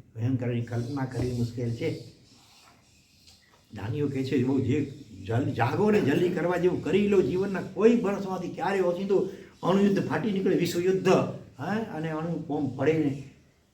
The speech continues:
ખેદાન બેદાન બધું થઈ જાય, કાંઈ કહેવાય એમ નથી. માટે જલ્દી કરો, જાગો, જાગો, જાગો, અંતરમાં ભાગો, બહાર નહીં.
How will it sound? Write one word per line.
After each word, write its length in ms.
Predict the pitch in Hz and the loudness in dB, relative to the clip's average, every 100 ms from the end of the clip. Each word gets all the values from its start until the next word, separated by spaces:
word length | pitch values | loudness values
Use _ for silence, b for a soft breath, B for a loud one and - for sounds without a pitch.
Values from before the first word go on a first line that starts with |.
| - | -8
ખેદાન 240 | 147 147 | -2 0
બેદાન 280 | 110 - 151 | 0 0 -2
બધું 160 | 151 120 | -2 -2
થઈ 200 | 143 143 | -2 0
જાય, 120 | 123 | 0
કાંઈ 300 | - 151 165 | -2 -6 -4
કહેવાય 340 | 151 147 143 | 0 0 0
એમ 160 | 139 143 | -4 -6
નથી. 340 | 143 131 104 | -4 -4 -4
માટે 300 | 120 120 147 | -6 -8 -6
જલ્દી 560 | 113 110 139 156 175 151 | -6 -4 -4 -2 -2 -2
કરો, 540 | - 160 139 120 - - - | -2 0 2 0 -2 -8 -10
જાગો, 360 | 123 135 151 139 | -10 -6 -4 -2
જાગો, 420 | 113 123 143 147 | -2 -4 -2 -4
જાગો, 580 | 113 131 160 165 - - - - _ _ - | -4 -4 0 0 -2 -6 -16 -20 _ _ -14
અંતરમાં 760 | 151 156 151 151 117 - - | -8 -6 -4 -4 -4 -6 -8
ભાગો, 320 | 123 123 127 | -4 -2 -2
બહાર 280 | 127 123 123 | -2 -2 -2
નહીં. 300 | 135 113 - | -2 -4 -6